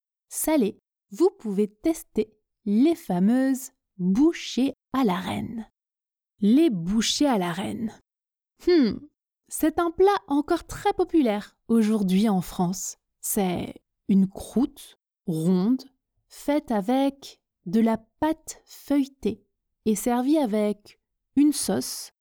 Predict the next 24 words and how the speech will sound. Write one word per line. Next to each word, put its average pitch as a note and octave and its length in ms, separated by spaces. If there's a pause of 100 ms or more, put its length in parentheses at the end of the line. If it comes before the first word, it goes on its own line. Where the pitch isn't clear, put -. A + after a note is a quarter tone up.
à C4+ 80
la A3 140
crème, G3+ 400 (380)
de F#3 120
la G3 200
viande G#3+ 600 (200)
de F#3+ 160
poulet G#3+ 500 (520)
et E4+ 100
des D4 140
champignons. A3 500 (640)
En A3+ 60
fait, E4+ 360 (280)
c'est A3+ 200
la A3 160
version B3+ 520
salée B3 640 (100)
des F#3+ 220
Puits G3+ 260
d'Amour, F#3+ 500 (300)
qui F#3+ 240
est F#3 240
une F#3+ 160
pâtisserie, - 640